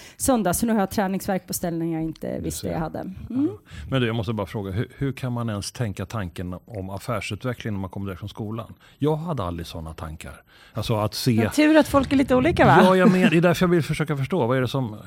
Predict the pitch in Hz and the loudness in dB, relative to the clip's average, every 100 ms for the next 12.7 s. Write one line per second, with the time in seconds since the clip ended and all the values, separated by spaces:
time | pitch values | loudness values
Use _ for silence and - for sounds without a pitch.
0 | - 147 113 143 135 - 143 123 107 - | -4 -4 0 0 0 -2 -2 -2 -6 -4
1 | 165 208 101 104 87 95 87 95 95 92 | -4 -2 -4 -4 -4 -6 -6 -4 -4 -6
2 | 87 85 - _ - - - - 101 87 | -6 -8 -12 _ -18 -10 -10 -6 -6 -6
3 | 85 87 95 98 98 95 90 107 - 147 | -8 -6 -4 -2 0 -2 -4 -6 -10 -8
4 | 92 85 117 160 165 156 110 95 87 98 | -8 -2 -2 0 0 0 0 -2 -4 -8
5 | 80 90 113 139 110 - _ _ _ - | -12 -10 -10 -10 -12 -16 _ _ _ 0
6 | 131 175 180 143 147 131 107 - 151 - | 4 4 2 0 -2 -6 -6 -2 0 0
7 | 208 214 262 285 302 339 381 - - 120 | 2 2 4 4 4 2 0 -2 -4 -2
8 | 120 113 113 - - - - - - - | -2 -2 -4 -6 -8 -14 -20 -20 -20 -20
9 | - - - 311 240 240 269 226 220 311 | -20 -4 2 4 6 4 6 4 4 2
10 | 320 240 220 254 285 - - - 214 - | 4 4 4 4 2 0 -2 -2 -2 0
11 | 339 415 415 - 247 202 156 160 - - | 2 4 2 2 0 2 2 0 -2 -6
12 | 147 - - - 165 175 | -8 -8 -8 -2 0 0